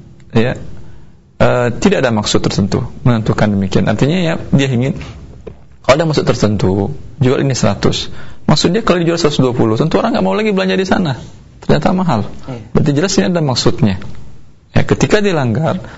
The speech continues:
Speaker 1: maka sebagian ulama mengatakan tidak sah akad jual belinya. Pendapat yang terkuat mengatakan sah.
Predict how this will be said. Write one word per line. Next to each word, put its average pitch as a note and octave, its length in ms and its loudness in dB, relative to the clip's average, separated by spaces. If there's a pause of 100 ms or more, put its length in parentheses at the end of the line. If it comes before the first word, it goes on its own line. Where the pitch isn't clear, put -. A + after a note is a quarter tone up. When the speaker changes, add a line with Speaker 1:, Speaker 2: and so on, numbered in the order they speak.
(120)
Speaker 1:
maka - 160 2
sebagian A2+ 240 2
ulama D3 260 0
mengatakan G2+ 300 0
tidak - 240 -2
sah - 480 -2 (100)
akad C#3+ 220 4
jual G2+ 160 0
belinya. - 260 -2
Pendapat A#3 380 0
yang - 20 0
terkuat - 300 0
mengatakan A2+ 580 0
sah. - 240 -2